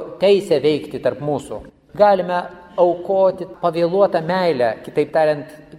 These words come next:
savo atgailą. Ir toks yra mūsų išgyvenimas šventųjų mišių kaip atgailos, kaip permaldavimo.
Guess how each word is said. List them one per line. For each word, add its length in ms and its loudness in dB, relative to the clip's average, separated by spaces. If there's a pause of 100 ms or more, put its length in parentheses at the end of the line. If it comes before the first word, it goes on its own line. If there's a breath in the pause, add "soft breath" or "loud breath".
(240)
savo 400 2 (100)
atgailą. 640 -2 (400)
Ir 160 -8 (100)
toks 320 0
yra 160 4
mūsų 320 -2
išgyvenimas 720 -2
šventųjų 560 -2
mišių 360 -4 (100)
kaip 340 -2
atgailos, 560 2
kaip 220 -6
permaldavimo. 800 0